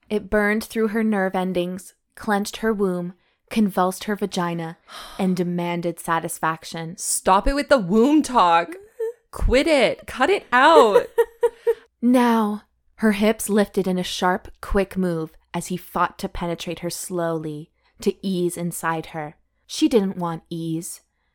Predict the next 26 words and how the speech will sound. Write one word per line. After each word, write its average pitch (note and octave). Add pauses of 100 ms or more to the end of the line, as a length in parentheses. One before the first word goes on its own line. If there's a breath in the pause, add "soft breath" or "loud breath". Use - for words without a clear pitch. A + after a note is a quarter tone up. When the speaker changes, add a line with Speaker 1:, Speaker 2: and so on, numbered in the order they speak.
Speaker 1:
She -
wanted F#3+
the F3
burn, D#3 (380)
the G3+
destructive, F#3+
flaming F3
pleasure D#3+
she -
could F#3
feel E3
building D#3+
inside D#3
her. D3 (540)
And G#3+
it G#3+
came. G3+ (360)
The A3
sudden A3
upthrust F#3+
buried F#3
his -
flesh - (180)
deeper F3
inside D#3+
her, D#3+